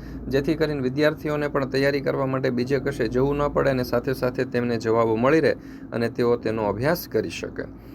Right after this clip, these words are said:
મિત્રો, આપણી આ ચેનલ ઉપર આ જે સંપૂર્ણ સોલ્યુશન મૂકવામાં આવેલું છે, તેવું તમને બીજી કોઈ ચેનલ ઉપર આ પ્રમાણેના અસાઇનમેન્ટના વીડિયો જોવા મળશે નહીં, કારણ કે આપણે એમાં ખૂબ મહેનત કરી અને અધ્યયન નિષ્પત્તિઓ આધારે આવા દાખલાઓ અથવા તો આવા સવાલો, આવા જવાબો વીણી વીણીને તમારા માટે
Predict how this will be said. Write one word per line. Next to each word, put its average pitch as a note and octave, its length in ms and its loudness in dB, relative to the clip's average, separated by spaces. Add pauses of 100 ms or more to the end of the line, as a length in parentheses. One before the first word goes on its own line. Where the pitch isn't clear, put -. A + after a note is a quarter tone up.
(220)
મિત્રો, D3 260 4
આપણી D#3 360 0
આ D#3 80 2
ચેનલ C#3 320 -2
ઉપર C#3 440 0 (300)
આ A#2+ 140 2
જે C#3 340 0
સંપૂર્ણ C#3+ 420 -4
સોલ્યુશન C#3 500 0
મૂકવામાં C3 460 2
આવેલું C#3+ 300 2
છે, - 360 -6 (160)
તેવું C#3 200 0
તમને C#3+ 240 0
બીજી C3 240 -2
કોઈ D3 220 4
ચેનલ C3 320 -2
ઉપર C3 300 0
આ B2 100 4
પ્રમાણેના C3 500 0
અસાઇનમેન્ટના C3 640 -2
વીડિયો B2 320 2
જોવા B2 240 2
મળશે A#2 340 -2
નહીં, A2 640 -4
કારણ B2 200 2
કે C3+ 100 -2
આપણે C3 260 2
એમાં C3 200 -2
ખૂબ C3 220 -4
મહેનત C3 380 0
કરી C3+ 280 2
અને B2 160 0
અધ્યયન B2 260 -2
નિષ્પત્તિઓ B2 460 -2
આધારે B2 400 2
આવા A#2 180 4
દાખલાઓ A#2+ 480 2
અથવા A#2 260 0
તો A#2 120 -2
આવા A2+ 180 2
સવાલો, B2+ 440 0
આવા A#2 220 2
જવાબો A#2 480 0
વીણી B2+ 240 0
વીણીને B2 320 0
તમારા A2+ 380 0
માટે G2+ 340 2